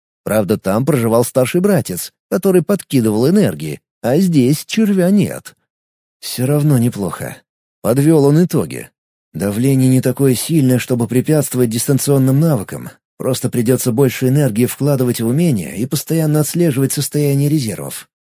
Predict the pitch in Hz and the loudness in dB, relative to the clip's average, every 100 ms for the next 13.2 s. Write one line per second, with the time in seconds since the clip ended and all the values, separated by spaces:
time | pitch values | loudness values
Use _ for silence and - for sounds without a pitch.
0 | _ - 120 147 135 139 135 - 127 135 | _ -4 0 2 4 2 2 0 0 2
1 | 127 131 120 139 139 - 131 135 135 185 | 2 2 2 2 0 0 -2 0 0 0
2 | 151 113 - 65 65 _ - 95 135 123 | -2 -4 -6 -10 -12 _ -10 -4 -2 -2
3 | 113 170 160 156 - 170 156 139 135 131 | -2 0 2 0 -2 -4 -2 0 0 -2
4 | 123 107 76 64 - _ _ _ _ _ | -2 -4 -6 -12 -14 _ _ _ _ _
5 | - 151 135 82 - - _ _ _ - | -6 -2 -2 -4 -10 -16 _ _ _ -10
6 | 95 101 139 151 147 156 202 165 175 147 | -6 -2 0 0 -4 -2 0 2 2 2
7 | 190 - 175 - 185 - 202 185 - 71 | 0 0 -2 -2 -4 0 0 -2 -6 -10
8 | 60 - _ _ _ _ - 110 117 - | -12 -20 _ _ _ _ -2 0 0 -2
9 | 180 123 165 165 196 180 - 196 127 - | -2 0 0 0 0 -2 -2 -2 -2 -2
10 | 147 - _ _ - 107 - 113 139 156 | -4 -4 _ _ -8 -6 -6 -4 -2 0
11 | 107 104 110 113 135 135 139 120 156 - | 0 -2 -2 0 0 0 -2 0 0 0
12 | 165 160 123 - 170 - 135 - 160 151 | -2 0 0 0 -4 -2 -4 -2 -2 0
13 | 95 64 | -2 -4